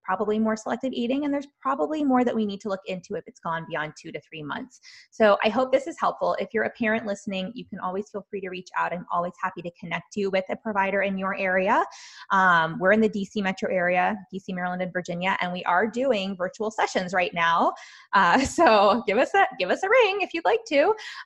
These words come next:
Um, but just a reminder, guys, that if you're listening to this and you do wanna hop into our Feed the Peds course, it's feed the peds dot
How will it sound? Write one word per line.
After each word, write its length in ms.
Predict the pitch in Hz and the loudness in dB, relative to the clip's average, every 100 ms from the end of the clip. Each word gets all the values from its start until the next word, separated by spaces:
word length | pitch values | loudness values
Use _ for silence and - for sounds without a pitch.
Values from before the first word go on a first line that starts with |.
| - | 4
Um, 800 | 214 208 202 185 180 180 190 214 _ _ _ _ _ - | 6 6 4 2 0 -2 -8 -10 _ _ _ _ _ -8
but 420 | 214 226 208 190 190 | 4 8 10 8 6
just 220 | 254 285 | 4 6
a 40 | |
reminder, 400 | 277 247 233 233 | 6 8 6 4
guys, 280 | 226 220 220 | 4 4 4
that 100 | 196 | 2
if 100 | 190 | 2
you're 120 | 185 | 0
listening 320 | 190 - 214 | -2 -2 -4
to 120 | 220 214 | -2 0
this 260 | 247 349 - - | 2 2 -2 -2
and 260 | 196 190 | 0 0
you 160 | 180 175 | -2 -6
do 160 | 220 226 | -2 2
wanna 220 | 233 226 | 4 4
hop 200 | 226 208 - | 2 0 0
into 220 | 220 233 | 0 0
our 160 | 185 - | -4 -4
Feed 240 | 202 196 | -6 -4
the 60 | 190 | -6
Peds 340 | - 185 165 _ _ | -6 -8 -8 _ _
course, 300 | 262 262 - | 0 0 0
it's 180 | 185 - | -10 -12
feed 200 | - 220 | -6 -4
the 80 | 196 | -4
peds 300 | - 190 180 - | -6 -10 -10 -4
dot 180 | 156 | -4